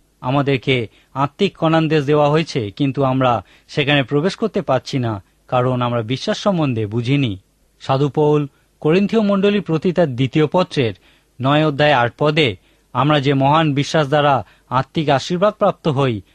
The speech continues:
সে সম্বন্ধে বলেছেন, "আর ঈশ্বর তোমাদিওকে সর্বপ্রকার অনুগ্রহের উপচয় দিতে সমর্থ, যেন সর্ববিষয়ে সর্বদা সর্বপ্রকার প্রাচুর্য থাকায় তোমরা সর্বপ্রকার সৎকর্মের নিমিত্ত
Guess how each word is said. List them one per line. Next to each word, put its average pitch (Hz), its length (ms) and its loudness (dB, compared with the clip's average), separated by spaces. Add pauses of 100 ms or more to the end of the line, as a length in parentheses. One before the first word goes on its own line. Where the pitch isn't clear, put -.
সে 135 160 -4
সম্বন্ধে 143 440 0
বলেছেন, 131 600 0 (680)
"আর 156 180 2
ঈশ্বর 190 340 0
তোমাদিওকে 175 760 0 (300)
সর্বপ্রকার 170 760 2
অনুগ্রহের 175 480 2
উপচয় 170 420 -2
দিতে 185 240 -2
সমর্থ, 135 460 -2 (460)
যেন 143 220 2 (500)
সর্ববিষয়ে 143 920 0 (340)
সর্বদা 135 720 0 (260)
সর্বপ্রকার 151 840 0 (340)
প্রাচুর্য 160 480 0
থাকায় 160 360 2
তোমরা 139 320 0
সর্বপ্রকার 151 760 0
সৎকর্মের 175 600 0
নিমিত্ত 147 540 0